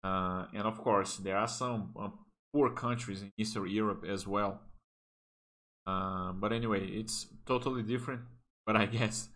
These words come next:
um, I think the, the definition of normal when you get to China, it's gonna be conf-, completely different than everything you, you ever experience, I guess, right?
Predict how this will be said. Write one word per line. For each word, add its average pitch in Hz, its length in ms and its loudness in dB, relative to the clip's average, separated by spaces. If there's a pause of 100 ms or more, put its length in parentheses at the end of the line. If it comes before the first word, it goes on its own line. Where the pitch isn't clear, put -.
(440)
um, 101 720 4 (520)
I 104 120 6
think 120 340 -4
the, 120 340 6 (1040)
the 110 80 6
definition 120 540 6
of 113 180 2
normal 113 560 6 (420)
when 104 160 2
you 110 100 4
get 104 220 6
to 110 120 -4
China, 104 560 2 (360)
it's - 80 -8
gonna 107 200 4
be 107 120 0
conf-, - 480 -6
completely 139 420 0
different 120 440 0 (440)
than 104 140 4
everything 120 460 4
you, 113 160 6 (320)
you 107 240 8
ever 117 280 10
experience, 104 640 0
I 101 140 2
guess, 95 420 0
right? 101 260 2